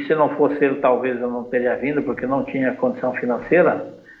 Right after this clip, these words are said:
E eu falei, "Gerson, tem um convite pra correr a Taça Brasil em São Paulo, só que eu tenho dois problemas.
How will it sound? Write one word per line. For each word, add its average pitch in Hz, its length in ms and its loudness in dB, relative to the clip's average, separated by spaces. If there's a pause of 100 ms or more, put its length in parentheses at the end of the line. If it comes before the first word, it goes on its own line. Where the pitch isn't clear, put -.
(540)
E 135 60 2
eu 139 340 6
falei, 123 1040 0
"Gerson, - 600 2
tem 143 100 -2
um 147 60 0
convite 143 400 2
pra 143 100 0
correr 131 440 -2
a 131 140 0
Taça 139 280 2
Brasil 135 320 0
em 127 60 -6
São 147 180 2
Paulo, 180 500 4 (640)
só 160 140 2
que 156 80 -6
eu 165 400 -8
tenho 165 220 0
dois 180 180 4
problemas. 151 480 2